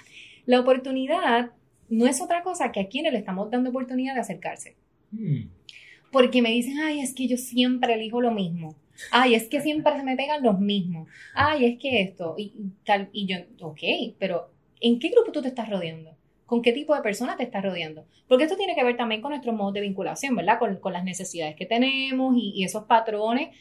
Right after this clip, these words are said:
Speaker 1: eh, de conducta que hemos repetido a lo largo de los años porque no hemos ido a coaching <laughs> todavía. Pero los vamos repitiendo, o a terapia, por supuesto, que, que también se, se puede trabajar. Y al no trabajar con eso, ¿verdad? O al no identificar estas áreas y no sanar estas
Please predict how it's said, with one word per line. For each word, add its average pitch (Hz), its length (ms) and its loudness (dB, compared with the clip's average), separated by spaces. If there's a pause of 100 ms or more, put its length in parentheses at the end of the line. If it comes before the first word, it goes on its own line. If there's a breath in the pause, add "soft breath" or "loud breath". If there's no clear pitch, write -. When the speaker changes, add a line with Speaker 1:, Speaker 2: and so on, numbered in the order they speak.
(140 loud breath)
Speaker 1:
eh, 214 100 -2
de 202 120 0
conducta 196 640 0
que 196 160 0
hemos 175 180 -6
repetido 175 460 -4
a 220 60 4
lo 240 80 4
largo 175 200 2
de 175 60 -4
los 208 160 -4
años 202 220 -2
porque 190 240 -4
no 170 120 -12
hemos 190 220 -2
ido 175 100 -2
a 170 60 -2
coaching 254 380 2 (360)
<laughs> 202 380 2
todavía. 208 480 0 (460 loud breath)
Pero - 160 10
los 247 100 6
vamos 202 220 2
repitiendo, 220 460 0
o 185 60 0
a 175 60 0
terapia, 202 380 0
por 180 100 -10
supuesto, 247 380 -8
que, 160 240 -10
que 180 100 -14
también 165 240 -12
se, 196 240 -6
se - 100 -14
puede 165 200 -12
trabajar. 170 300 -12 (640 soft breath)
Y 254 500 0 (520)
al 220 400 4
no 233 240 2 (240)
trabajar 330 360 2
con 349 160 -2
eso, 240 560 -2
¿verdad? 220 260 0
O 208 60 2
al 185 200 -4
no 196 240 -6
identificar 294 640 -6
estas 269 240 -6
áreas 262 420 0
y 233 80 4
no 190 140 -2
sanar 247 340 -4
estas 262 240 -10